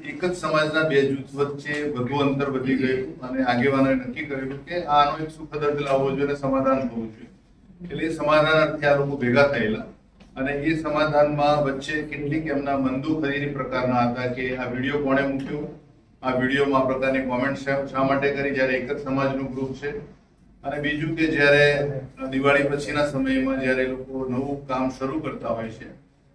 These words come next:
ત્યારે એમની પાસેના જે જે સી બી અને Hitachi કંપનીના જે મશીન છે,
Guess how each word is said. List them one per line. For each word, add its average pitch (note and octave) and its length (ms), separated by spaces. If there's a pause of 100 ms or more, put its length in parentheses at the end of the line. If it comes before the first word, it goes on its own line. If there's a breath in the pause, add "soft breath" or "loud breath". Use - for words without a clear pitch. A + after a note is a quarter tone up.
(140)
ત્યારે C3+ 180
એમની C#3 260
પાસેના C#3 520
જે C3+ 560 (240)
જે B2+ 140
સી D3 240
બી C#3 120
અને C3+ 200
Hitachi C3 520
કંપનીના C3+ 460
જે B2+ 140
મશીન B2 400
છે, - 200